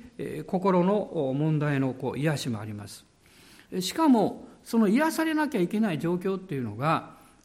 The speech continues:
あの、急激な問題、あるいは、まあ、目に見えたり、あるいは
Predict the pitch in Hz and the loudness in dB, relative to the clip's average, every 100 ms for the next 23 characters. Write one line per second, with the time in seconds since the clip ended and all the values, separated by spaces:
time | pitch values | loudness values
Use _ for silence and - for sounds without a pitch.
0 | - 117 120 - 339 339 359 320 254 127 | -12 -10 -6 4 6 6 4 2 2 2
1 | 147 175 170 156 135 - - _ - - | 2 2 2 0 0 -8 -20 _ -12 -4
2 | 233 202 180 170 - - - _ _ _ | 0 6 6 6 -2 -18 -20 _ _ _
3 | _ _ _ - - 196 151 208 185 170 | _ _ _ -14 -2 2 4 6 6 4
4 | 180 180 147 165 - - 185 160 180 156 | 2 0 -2 -2 -4 -12 -4 2 4 4
5 | 127 | 0